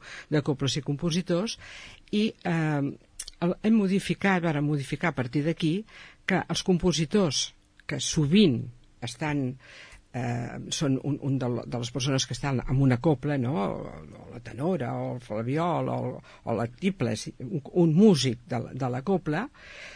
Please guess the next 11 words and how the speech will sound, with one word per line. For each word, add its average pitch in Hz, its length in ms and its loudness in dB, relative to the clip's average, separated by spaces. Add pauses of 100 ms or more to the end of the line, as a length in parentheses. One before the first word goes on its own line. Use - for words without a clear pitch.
(100)
sovint 202 540 4
són 135 200 0
compositors 139 800 -2 (340)
i, 185 120 2
naturalment, 147 580 2
si, 123 280 -2 (100)
si - 260 -4
toca 127 260 -6
amb 117 180 -2
una 127 180 -2
copla, 139 400 -2